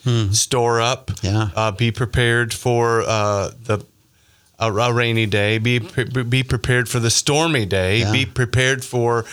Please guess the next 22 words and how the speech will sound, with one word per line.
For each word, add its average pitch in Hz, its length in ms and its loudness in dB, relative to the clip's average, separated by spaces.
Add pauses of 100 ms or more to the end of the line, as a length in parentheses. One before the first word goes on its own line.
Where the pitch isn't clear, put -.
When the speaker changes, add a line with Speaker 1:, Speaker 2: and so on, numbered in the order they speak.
(320)
Speaker 2:
you 120 120 2
know, 120 100 0
in 110 240 0
our 139 180 2
world 120 280 2
now, 127 160 2
the 113 120 -2
pande-, 123 460 0
uh, 92 120 -6
pandemic. 123 880 0 (280)
Speaker 1:
Right. 104 320 0
Speaker 2:
Um, 107 400 -2 (960)
be 143 200 2
wise 123 960 0 (260)
that 110 340 0
it's - 340 -2
not, 127 380 0 (220)
you 123 160 2
might 143 260 0
not 139 300 -2
always 151 540 2
have 95 540 -2